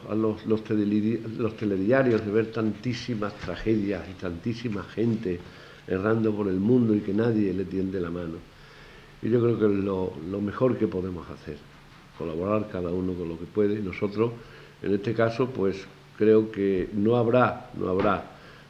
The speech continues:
ninguna acción que, que haga la, la Fundación que pueda llegar más directamente a los que realmente lo necesitan.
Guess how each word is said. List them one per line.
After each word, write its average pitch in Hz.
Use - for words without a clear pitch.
ninguna 107
acción 110
que, 87
que 95
haga 98
la, 90
la 85
Fundación 104
que 104
pueda 98
llegar 98
más 95
directamente 90
a 90
los 87
que 87
realmente 87
lo 82
necesitan. 90